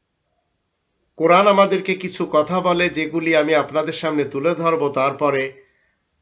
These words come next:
আপনাদেরকে খুনি দামোদর নরেন্দ্র মোদির এবং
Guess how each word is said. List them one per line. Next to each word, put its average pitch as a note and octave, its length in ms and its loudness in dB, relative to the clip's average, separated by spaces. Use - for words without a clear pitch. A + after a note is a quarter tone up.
আপনাদেরকে C3+ 920 0
খুনি D3+ 360 0
দামোদর C#3 640 0
নরেন্দ্র C#3 580 0
মোদির C3+ 440 -2
এবং B2+ 520 -2